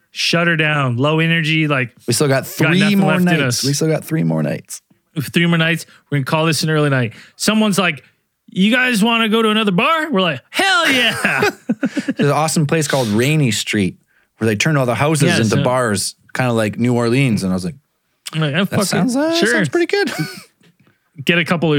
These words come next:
Speaker 1: Ubers. Uh, I think it was, like, me, Andrew,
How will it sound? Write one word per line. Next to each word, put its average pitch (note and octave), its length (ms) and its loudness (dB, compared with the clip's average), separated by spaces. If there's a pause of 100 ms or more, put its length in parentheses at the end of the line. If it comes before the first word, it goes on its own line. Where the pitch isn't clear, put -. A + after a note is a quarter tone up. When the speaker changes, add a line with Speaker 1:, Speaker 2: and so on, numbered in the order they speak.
(120)
Speaker 1:
Ubers. D#3 320 0
Uh, B2 360 0 (260)
I D3+ 40 0
think G3 100 0
it G3 40 0
was, F3 120 0
like, D#3+ 100 -2
me, D#3 260 0
Andrew, C#3+ 720 2